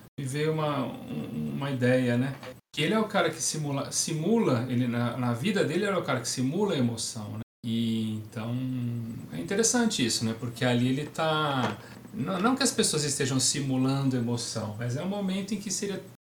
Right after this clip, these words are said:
né, pegando esse gancho que o Gabriel comentou, né? Então, é um momento em que as pessoas tão querendo, sei lá, né, um momento de, de, de reviver ali a vida deles e tentar, e tentar jogar pra cima, e talvez ele esteja meio de saco cheio de fazer isso, né? Porque ele tá o tempo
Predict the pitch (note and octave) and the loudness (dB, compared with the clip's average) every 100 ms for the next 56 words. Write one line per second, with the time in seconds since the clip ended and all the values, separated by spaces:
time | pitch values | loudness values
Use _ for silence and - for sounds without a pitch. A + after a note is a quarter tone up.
0 | _ A#2+ D3 A#2+ A#2+ A2 - - - - | _ -4 -2 -2 -2 -4 -8 -12 -20 -10
1 | D4 C4+ D4+ C#4 - F3 E3+ C3+ - B2 | -4 0 2 2 0 -2 -2 -4 -6 -4
2 | B2 A#2 A#2+ C3 B2+ A#2 - A2+ A#2+ C3 | -2 -2 -2 0 0 0 -2 -2 -2 -2
3 | F#3+ G#3 - F3+ F3 F3 F3 F3 E3+ - | -4 -4 -2 -2 0 -2 -4 -4 -6 -4
4 | D#3+ - F#3 F3+ F#3+ - F#3+ F3+ F#3+ G3 | -4 -4 -4 -2 -4 -2 -2 0 0 0
5 | G#3 G#3+ G#3 G3+ G3+ - - _ - B3 | 2 2 4 2 0 -6 -20 _ -6 0
6 | G#3 F#3+ - - - - A#2 C#3 C#3 C3+ | 2 2 -2 -12 -18 -6 -4 -2 0 0
7 | C3+ C3 C3 D3 C#3+ C3 C3 B2 A#2 A2 | 0 -2 -4 -4 -4 0 2 4 2 0
8 | G#2 G#2 - A2 A2+ A2+ A2+ A2 A2 G#2 | -4 -10 -12 -6 -2 0 0 0 -4 -6
9 | - - - - B2 C3+ D3+ B2 A2 C3 | -8 -10 -14 -8 0 2 2 0 2 4
10 | D3 A#2 A2+ A#2+ G#2+ G#2 G2 G#2 C3+ B2+ | 4 4 4 2 2 -4 -4 -2 0 0
11 | G#2+ - G#2+ G#2+ A2+ A2+ G#2 G2+ G#2 A2+ | 0 -2 -4 -2 0 0 0 -4 -6 -4
12 | A2 A2 A2+ A2 A2+ - - A#2 D3 E3+ | -4 -4 -4 -4 -4 -4 -2 -2 -4 -6
13 | E3+ E3+ D#3 D3+ E3 F3 F#3+ F#3+ G3 G3 | -6 -6 -6 -2 -2 -2 -2 0 0 0
14 | - - - - F3 B2 C3+ C3 C3 B2+ | -2 -4 -4 0 0 0 -2 -2 0 0
15 | - - C#3+ - A#2+ - D3+ C#3+ D3+ D#3 | 0 -2 -4 -8 -10 -4 -4 -4 -6 -8